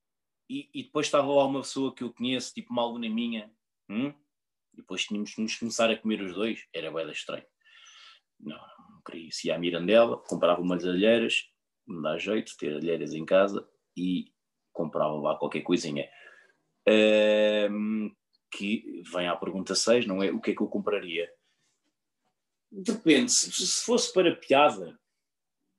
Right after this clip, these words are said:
se fosse para uma piada só, eh, epá, há sempre aquelas coisas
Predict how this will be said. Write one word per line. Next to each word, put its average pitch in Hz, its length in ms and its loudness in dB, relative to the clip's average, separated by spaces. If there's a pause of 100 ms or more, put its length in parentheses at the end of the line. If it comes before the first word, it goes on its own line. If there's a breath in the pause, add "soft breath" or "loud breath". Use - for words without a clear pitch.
(200)
se - 200 -14
fosse 95 320 -14
para 98 140 -8
uma 98 180 -6
piada 92 460 0
só, 92 560 0 (1040)
eh, 85 920 -2
epá, 85 640 -8
há - 60 -12
sempre 87 420 -6
aquelas 87 400 0
coisas 87 680 0